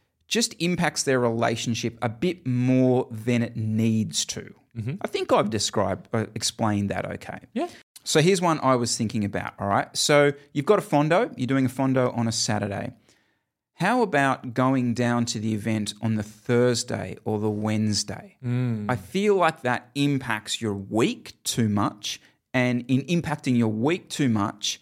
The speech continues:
Speaker 1: is taking you away from your family, your relationship for too long, and therefore ruining some cachet you could have earned. It's,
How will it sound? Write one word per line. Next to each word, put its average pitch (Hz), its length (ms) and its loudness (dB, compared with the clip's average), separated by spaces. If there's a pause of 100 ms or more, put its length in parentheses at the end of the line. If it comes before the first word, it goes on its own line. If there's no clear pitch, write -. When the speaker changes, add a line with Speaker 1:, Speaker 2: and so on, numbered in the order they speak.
(260)
Speaker 1:
is 120 240 2
taking 117 300 0
you 113 100 2
away 117 360 2
from 151 240 -2
your 117 260 2
family, 117 520 -2
your 131 160 2
relationship 113 920 -2 (220)
for 117 240 -4
too 110 360 -2
long, 120 580 0 (320)
and 117 180 2
therefore 120 800 2 (440)
ruining 160 440 4
some 127 200 2
cachet 110 840 0
you 110 120 -4
could 143 300 -2
have 120 200 0
earned. 113 140 0
It's, 135 200 -2